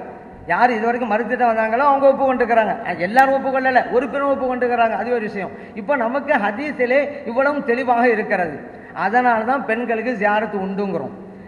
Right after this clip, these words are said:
அதே நேரத்துல ஏன் பள்ளிக்கு போகக்கூடாது அப்படின்னு சொல்றோம் அப்படின்னு கேட்டா, நபிகள் நாயகம் ஸல்லல்லாஹு அலைஹி வஸல்லம் சொன்னாங்க, "லா தம்னஉ நிசாஅக்கும் அனில் மசாஜித்," உங்கள் பெண்கள் பள்ளிக்கு போனா தடுக்காதீங்க சொன்னாங்க. அதுக்கு அடுத்த வாசகம் ஒண்ணு இருக்குதுங்க. இந்த வாசகத்தை தான் நிறைய பேர் சொல்றதே கிடையாது,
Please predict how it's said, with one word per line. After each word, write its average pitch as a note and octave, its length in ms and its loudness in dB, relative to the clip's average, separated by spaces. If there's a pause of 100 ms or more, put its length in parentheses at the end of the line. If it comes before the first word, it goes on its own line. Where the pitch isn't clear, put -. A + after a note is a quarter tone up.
(100)
அதே G#3 240 2
நேரத்துல F#3+ 720 4 (400)
ஏன் C#4 280 2
பள்ளிக்கு C4 380 0
போகக்கூடாது G#3 640 2
அப்படின்னு F#3 720 -4
சொல்றோம் G3 280 -2
அப்படின்னு E3+ 260 -4
கேட்டா, D#3 460 0 (260)
நபிகள் G#3 240 0
நாயகம் A3 240 -2
ஸல்லல்லாஹு A3 240 2
அலைஹி G3+ 100 0
வஸல்லம் G3 260 -6
சொன்னாங்க, F3+ 320 -4 (100)
"லா G3 320 0
தம்னஉ A3+ 560 -2
நிசாஅக்கும் E3+ 840 -6 (220)
அனில் G3 320 -2
மசாஜித்," C#3+ 500 -4 (320)
உங்கள் A#3+ 260 -4
பெண்கள் D4+ 380 -2
பள்ளிக்கு B3 440 2
போனா G#3 260 -2
தடுக்காதீங்க D#3+ 720 -2 (440)
சொன்னாங்க. B3 420 -2 (380)
அதுக்கு A3+ 300 -2
அடுத்த D4 380 0
வாசகம் A#3+ 480 2
ஒண்ணு G3 40 -4
இருக்குதுங்க. G3 600 -4
இந்த G3+ 180 -4
வாசகத்தை A3 560 0
தான் A#3 120 -2
நிறைய G3+ 220 -4
பேர் G#3 240 -6
சொல்றதே G3 360 -4
கிடையாது, F3 340 0